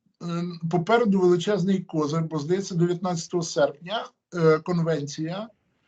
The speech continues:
яка відбудеться в Чикаго. Нагадаю, що, е, губернатором Чикаго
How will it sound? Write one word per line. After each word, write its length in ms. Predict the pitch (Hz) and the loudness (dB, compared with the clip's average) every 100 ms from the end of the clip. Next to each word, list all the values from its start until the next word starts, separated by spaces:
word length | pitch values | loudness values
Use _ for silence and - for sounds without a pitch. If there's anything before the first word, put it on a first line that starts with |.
| _ | _
яка 280 | 151 143 226 | -6 0 2
відбудеться 560 | 220 151 214 220 - 208 | 2 0 -2 -2 -2 -4
в 60 | |
Чикаго. 640 | - 208 220 190 104 - - _ _ _ _ - | -4 -4 2 4 2 -6 -20 _ _ _ _ -4
Нагадаю, 500 | 156 196 214 175 147 | -2 0 2 2 0
що, 160 | - | -6
е, 60 | 147 - _ _ _ 170 | -14 -16 _ _ _ -10
губернатором 840 | 147 147 160 185 214 208 190 180 165 | -8 -6 -4 -4 -4 -4 -4 -4 -4
Чикаго 680 | - 165 208 175 123 117 | -6 0 2 2 0 -8